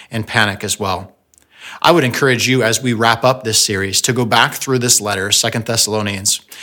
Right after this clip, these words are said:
and evaluate your own life. I started this series by asking, "Are you growing?"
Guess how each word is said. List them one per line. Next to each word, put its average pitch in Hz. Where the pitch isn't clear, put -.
and 156
evaluate 175
your 147
own 170
life. -
I 143
started 202
this 131
series 95
by 120
asking, 120
"Are 127
you 143
growing?" 151